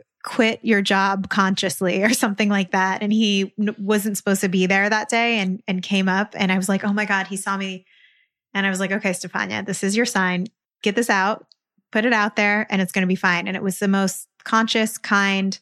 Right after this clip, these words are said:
thoughtful conversation and transition that happened after that. But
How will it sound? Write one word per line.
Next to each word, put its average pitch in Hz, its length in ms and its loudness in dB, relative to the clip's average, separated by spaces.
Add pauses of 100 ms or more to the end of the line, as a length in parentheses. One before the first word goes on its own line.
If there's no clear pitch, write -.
(380)
thoughtful 190 580 0
conversation 185 760 -2
and 180 140 -2
transition 180 520 -2
that - 100 -8
happened 185 320 -2
after 180 280 -2
that. 175 360 0
But 180 220 -2